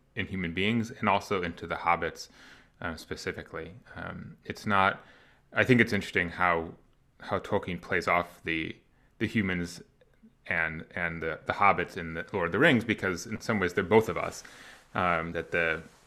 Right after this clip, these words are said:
the humans are obviously people just like us, but also there, there's a grandness to them that a lot of us don't necessarily live up to.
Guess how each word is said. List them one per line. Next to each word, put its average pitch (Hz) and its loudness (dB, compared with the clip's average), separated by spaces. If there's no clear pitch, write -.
the 104 -2
humans 110 8
are 90 4
obviously 87 -2
people 98 -2
just - -4
like 90 0
us, 135 -2
but 98 4
also 87 0
there, 104 10
there's 110 4
a 110 6
grandness 101 4
to - -6
them 87 -2
that 87 0
a 87 -2
lot 87 2
of 85 -2
us 82 -4
don't 90 -4
necessarily 82 -4
live 80 -4
up 80 -4
to. 107 -4